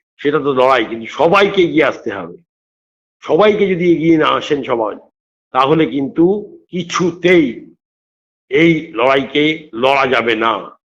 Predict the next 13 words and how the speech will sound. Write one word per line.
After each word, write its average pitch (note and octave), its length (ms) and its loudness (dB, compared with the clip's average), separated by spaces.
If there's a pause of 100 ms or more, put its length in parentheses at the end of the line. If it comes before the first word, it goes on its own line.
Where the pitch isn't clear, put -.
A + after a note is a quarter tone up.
(220)
ফলে D3 180 2
রাজ্যের C3 460 -2
সবকটি F#3 680 -2
সংগঠন, C3 560 0 (300)
শাসক E3+ 520 0
পক্ষ, D#3+ 420 -2
শাসক D#3 220 0
বিরোধী, D3+ 440 0
এইসব D3+ 320 0
কথা D3 180 -2
বলে C#3 200 0
আর C3+ 140 2
লাভ B2+ 220 0